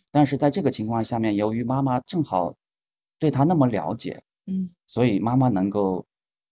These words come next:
Speaker 1: 知道他大概是需要什么东西，
Speaker 2: 对。
Speaker 1: 能够帮助到他。
Speaker 2: 是的。
Speaker 1: 嗯。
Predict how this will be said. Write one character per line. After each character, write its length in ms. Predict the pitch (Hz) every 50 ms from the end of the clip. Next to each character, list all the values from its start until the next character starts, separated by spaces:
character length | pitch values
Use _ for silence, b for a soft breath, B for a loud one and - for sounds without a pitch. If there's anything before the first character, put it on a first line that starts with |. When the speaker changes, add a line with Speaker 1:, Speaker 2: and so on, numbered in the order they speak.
| _ _ -
Speaker 1:
知 160 | - 117 117
道 180 | 120 - 123 110
他 180 | - - - -
大 160 | - 160 147
概 120 | 123 117
是 100 | 98 110
需 160 | 104 - -
要 100 | 110 104
什 140 | 95 - 90
么 80 | 85 87
东 220 | - 82 87 92
西， 100 | 92 -
Speaker 2:
对。 140 | - - 190
Speaker 1:
能 180 | 196 92 98 113
够 100 | 127 117
帮 160 | 104 104 107
助 140 | 101 - 101
到 160 | 104 101 95
他。 320 | - - - 87 90 - _ -
Speaker 2:
是 240 | - - 113 110 110
的。 140 | 101 101 - _ _ _ - 107 - - -
Speaker 1:
嗯。 240 | - 98 92 85